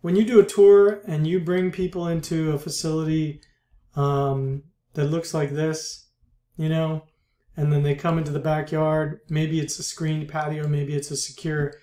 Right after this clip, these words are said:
Florida room with this beautiful view. Um, you have something special that will sell itself if you, if you know what you're doing and you have,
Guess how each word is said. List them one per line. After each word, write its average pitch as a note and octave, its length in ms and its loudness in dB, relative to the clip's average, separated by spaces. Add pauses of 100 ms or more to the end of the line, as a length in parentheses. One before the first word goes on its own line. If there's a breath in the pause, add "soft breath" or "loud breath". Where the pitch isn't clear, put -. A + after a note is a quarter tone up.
(300 loud breath)
Florida D#3+ 380 0
room D#3 340 0
with C#3 180 0
this C#3+ 180 -2
beautiful D3 480 -4
view. D3+ 480 -8 (1040)
Um, C#3 540 -4 (200)
you D3+ 160 -4
have D#3 200 0
something D3 480 -2
special D3+ 680 -6 (600 soft breath)
that D3+ 200 0
will C#3+ 120 2
sell E3+ 380 0
itself C#3+ 640 -2
if F3 240 -8
you, D3 120 -2 (140)
if D3 200 -8
you C#3 120 -2
know C#3 160 0
what C#3 160 -4
you're C#3 180 -4
doing B2+ 220 -8 (280)
and C3+ 200 -2
you C3+ 140 0
have, - 120 -10